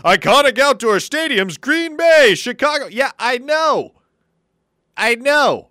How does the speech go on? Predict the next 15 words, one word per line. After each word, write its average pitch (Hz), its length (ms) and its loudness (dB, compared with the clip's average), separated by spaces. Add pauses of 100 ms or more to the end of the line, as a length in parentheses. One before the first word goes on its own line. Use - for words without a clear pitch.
My 160 200 -2
point 247 440 -4
was, 151 540 -4 (920)
Green 269 240 -10
Bay 269 160 0
and 247 80 -4
Chicago 214 680 -6 (440)
aren't 208 280 -4
trying 220 260 -6
to 214 60 -12
get 202 200 -8
new 208 80 -8
stadiums 190 520 -6
right 117 180 -8
now. 82 260 -18